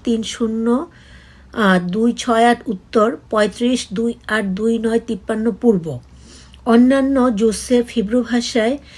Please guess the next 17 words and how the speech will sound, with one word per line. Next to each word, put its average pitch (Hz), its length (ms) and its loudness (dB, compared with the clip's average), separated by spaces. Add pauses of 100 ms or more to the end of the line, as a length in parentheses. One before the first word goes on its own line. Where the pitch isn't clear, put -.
(240)
আম, 185 360 2 (540)
সাফনত 240 560 0
পা-, 202 280 -4
পানেহ 196 340 4
উপাধি 226 420 2
নবী। 160 420 -2 (400)
দাম্পত্য 220 500 -4
সঙ্গী, 247 380 -4
সঙ্গী 247 380 -2
ছিলেন, 233 360 -2
দাম্পত্য 226 720 -4
সঙ্গী 220 480 -2
ছিলেন 214 380 -2
জুলেখা 196 640 -2 (440)
এবং 220 260 -2 (100)
ওয়াসেনাত। 208 720 -2 (1000)
সন্তান, 262 760 0